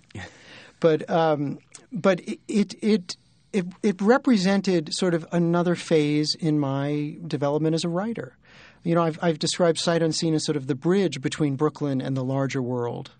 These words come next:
Speaker 2: and I, I do think it did serve that function for me. Um, I've written many other plays that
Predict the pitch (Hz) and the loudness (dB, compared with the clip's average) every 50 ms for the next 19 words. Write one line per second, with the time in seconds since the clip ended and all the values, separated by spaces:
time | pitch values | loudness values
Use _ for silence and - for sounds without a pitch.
0 | _ - - - 139 139 139 - - 160 151 135 196 185 180 - 147 - - 123 | _ -12 -8 -6 -6 -6 -6 -4 -4 -4 0 0 0 -2 0 -2 -4 -4 -4 -10
1 | 120 - 151 135 120 - - 143 127 117 113 123 123 120 117 - - - - - | -8 -4 -6 -4 -4 -4 -4 -4 -4 -4 -6 -6 -8 -8 -10 -16 -20 -20 -20 -20
2 | _ - - 156 143 135 - 135 127 120 - - 120 120 120 - - - - _ | _ -4 -2 -2 -2 -2 -4 -6 -6 -6 -6 -8 -8 -8 -8 -10 -10 -12 -16 _
3 | _ - - - - - - - _ - - - 143 143 135 135 139 - - 170 | _ -20 -20 -20 -20 -20 -20 -20 _ -12 -6 -4 -4 -4 -4 -6 -8 -6 -4 -4
4 | 160 147 170 165 180 160 156 156 160 160 156 156 151 160 151 - - - 180 180 | -2 0 -2 0 2 2 2 4 4 4 2 2 0 0 -2 -4 0 2 4 4
5 | 180 160 139 139 131 - - - 147 143 139 | 4 4 2 0 -2 -4 -2 -2 -2 -2 -2